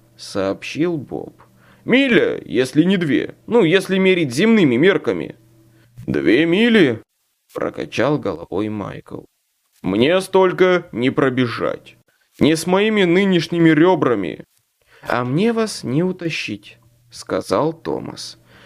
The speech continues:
«Я, конечно, не последний слабак, но и моим возможностям есть предел. Идемте, Гарри.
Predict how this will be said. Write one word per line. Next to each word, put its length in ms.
«Я, 280
конечно, 420
не 140
последний 500
слабак, 500
но 160
и 80
моим 340
возможностям 680
есть 340
предел. 480
Идемте, 460
Гарри. 360